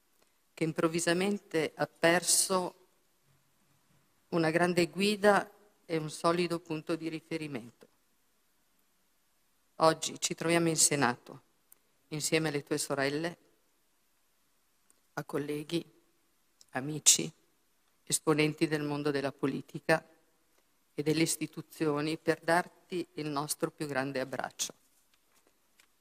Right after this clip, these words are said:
per ricordare quanto sia stata e quanto sia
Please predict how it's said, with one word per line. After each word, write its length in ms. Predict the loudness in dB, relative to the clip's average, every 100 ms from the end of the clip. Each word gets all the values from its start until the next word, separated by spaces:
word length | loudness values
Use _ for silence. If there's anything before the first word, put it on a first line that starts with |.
| _ 0
per 140 | 0
ricordare 720 | 0 -2 0 2 2 2 -6 -16 _ _ _ _ _ _ _ _ _ -4
quanto 300 | -4 0 0
sia 200 | 2 -2
stata 640 | 2 4 4 0 -14 -18 -20 _ _ _ _ _ _ _ _
e 160 | -6 6
quanto 480 | 8 8 6 0
sia 640 | 8 8 8 4 2 2